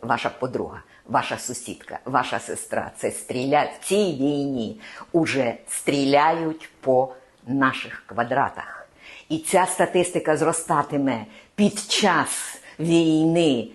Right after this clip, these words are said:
нинішньої, коли на плечі кожної з нас ще й падає психологічний пр-, пр-, прес від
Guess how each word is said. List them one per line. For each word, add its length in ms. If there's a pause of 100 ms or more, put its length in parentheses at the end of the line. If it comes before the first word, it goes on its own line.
нинішньої, 1080
коли 300
на 120
плечі 420
кожної 540
з 80
нас 440
ще 260
й 80
падає 440
психологічний 1080 (380)
пр-, 220 (100)
пр-, 220
прес 640 (200)
від 380